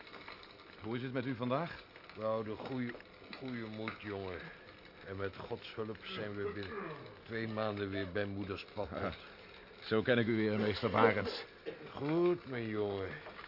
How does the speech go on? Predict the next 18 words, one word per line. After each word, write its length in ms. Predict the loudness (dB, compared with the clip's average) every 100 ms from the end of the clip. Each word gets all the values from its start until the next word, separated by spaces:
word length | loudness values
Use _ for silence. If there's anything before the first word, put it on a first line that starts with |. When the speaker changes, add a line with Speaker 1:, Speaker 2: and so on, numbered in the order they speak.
| -12 -14 -16 -16 -16 -14 -12 -2
Speaker 2:
Wil 140 | 4
jij 180 | 6 6
me 160 | 4
die 160 | 4 4
rol 280 | 6 6 6
daar 140 | 6
even 320 | 6 4 2
aanreiken? 840 | 4 4 4 4 4 4 0 0 -2 -10 -18 -18 -14 -6
Ik 220 | -4 -2
heb 120 | -4 -2
nog 160 | -2
wat 160 | 0 0
tekenpapier 840 | 2 0 0 -4 -2 -4 -2 -2 -2
nodig 520 | 0 0 0 -4 -6 -8 -8
voor 120 | -6
mijn 160 | -2 2
laatste 420 | 2 2 -2 -4
aantekeningen. 880 | -2 -2 -2 -6 -4 -4 -4 -4